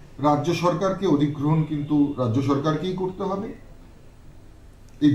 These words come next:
দায়িত্বটা কিন্তু রাজ্য সরকারের। কিন্তু প্রশ্ন থেকে যায় একটা, যে কাদের অবাধ অনুপ্রবেশ যাতে হয়, সেই কারণেই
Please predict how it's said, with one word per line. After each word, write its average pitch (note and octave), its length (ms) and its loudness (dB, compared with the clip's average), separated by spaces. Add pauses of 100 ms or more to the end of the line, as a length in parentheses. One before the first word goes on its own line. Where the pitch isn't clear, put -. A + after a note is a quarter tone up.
দায়িত্বটা D#3 440 0
কিন্তু E3 180 -4
রাজ্য B2 260 0 (120)
সরকারের। - 360 -10 (340)
কিন্তু A3+ 240 -2
প্রশ্ন B3 300 2
থেকে G3 240 2
যায় A#2+ 280 2
একটা, - 260 -8 (1700)
যে A3 100 -2
কাদের G#3 520 4 (220)
অবাধ A#3+ 280 6 (160)
অনুপ্রবেশ G3+ 600 0 (180)
যাতে E3 240 0 (220)
হয়, D3 320 4 (1500)
সেই F#3 400 2
কারণেই F3+ 520 2